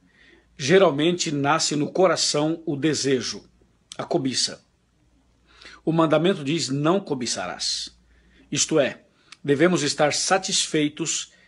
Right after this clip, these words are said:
e contentes com aquilo que Deus nos deu. A cobiça começou com Satanás. Ele cobiçou o trono e a posição de Deus. E ele queria tomar o lugar de Deus. Resultado, ele foi expulso do céu.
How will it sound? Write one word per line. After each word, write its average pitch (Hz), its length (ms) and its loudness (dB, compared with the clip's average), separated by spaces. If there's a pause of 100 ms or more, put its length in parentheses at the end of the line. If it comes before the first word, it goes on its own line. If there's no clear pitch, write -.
(160)
e 139 120 -2
contentes 175 800 0
com 143 120 -8
aquilo 165 380 -4
que 143 100 -10
Deus 143 420 2
nos 113 180 -8
deu. 90 280 -10 (880)
A 151 80 0
cobiça 185 460 0
começou 170 440 0
com 160 140 -6
Satanás. 139 920 -4 (460)
Ele 160 160 2
cobiçou 143 720 0 (140)
o 147 100 -6
trono 180 640 0
e 165 80 -4
a 139 60 2
posição 151 640 -2
de 113 120 -6
Deus. - 540 -12 (640)
E 156 120 2
ele 170 140 6
queria 170 280 2
tomar 143 300 0
o 139 40 -2
lugar 135 300 -2
de 139 100 -8
Deus. 135 560 -6 (380)
Resultado, 135 680 0
ele 147 140 -6
foi 165 200 0
expulso - 640 -4
do 117 100 -8
céu. - 340 -8